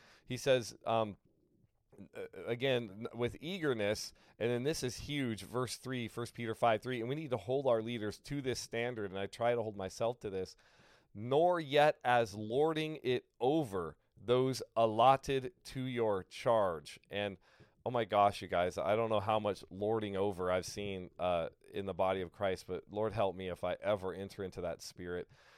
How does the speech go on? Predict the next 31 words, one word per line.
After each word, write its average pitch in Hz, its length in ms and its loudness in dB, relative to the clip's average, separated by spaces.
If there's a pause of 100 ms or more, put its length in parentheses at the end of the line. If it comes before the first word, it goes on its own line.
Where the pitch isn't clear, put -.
(140)
"Not 120 340 2
yet 117 360 2
lording 127 600 0
it 139 260 0
over 104 480 -2
those 98 480 -2
allotted 110 680 4
to - 140 -10
your 98 240 -6
charge." 98 420 -2
And 107 140 -6
you're 117 80 -2
wondering, 123 260 0
"Well, 98 100 -2
how 143 240 -4
do 170 60 -4
you 123 140 -8
do 104 240 -8
that? 78 260 -4 (300)
How 185 180 6
does 202 160 0
someone 110 420 -4
lord?" 117 460 0
Th-, 120 160 -4
there's 151 200 -2
a 139 60 2
lot 117 280 4
of 101 80 4
ways 92 280 -4
that 90 200 -4
leadership 104 600 -6